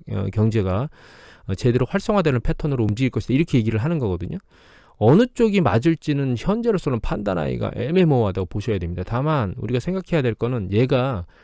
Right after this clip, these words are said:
지금 당장 뭔 일이 팡 터지는 트리거냐라고 하는 부분들을 좀 고민해 보셔야 돼요. 트리거란 말은 총알이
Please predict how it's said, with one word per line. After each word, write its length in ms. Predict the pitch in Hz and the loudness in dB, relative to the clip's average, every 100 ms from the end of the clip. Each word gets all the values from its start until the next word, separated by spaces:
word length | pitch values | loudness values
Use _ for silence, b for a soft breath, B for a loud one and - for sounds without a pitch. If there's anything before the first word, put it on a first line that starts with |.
| b b b | b b b
지금 400 | - 139 139 175 | -6 -4 2 2
당장 580 | 175 - 110 123 151 127 | 2 -2 0 0 2 2
뭔 220 | 107 117 | 0 0
일이 120 | 127 139 | 0 -2
팡 360 | - 196 175 | 0 0 0
터지는 440 | - 196 190 175 160 | -2 0 2 0 0
트리거냐라고 760 | - 254 214 175 139 101 107 | -2 0 2 4 2 2 0
하는 140 | 123 120 | -2 -2
부분들을 340 | 113 107 98 | -4 -6 -8
좀 140 | - - | -10 -12
고민해 340 | - 117 117 | -4 -2 0
보셔야 280 | 101 92 87 | -2 -4 -4
돼요. 400 | 85 90 95 98 - - | -4 -4 -6 -8 -10 -2
트리거란 400 | 220 208 185 151 | 0 2 2 2
말은 500 | 107 139 131 92 98 _ _ _ _ _ _ _ - B B B B | 0 0 -2 -6 -10 _ _ _ _ _ _ _ -20 B B B B
총알이 340 | - 190 185 | -2 0 0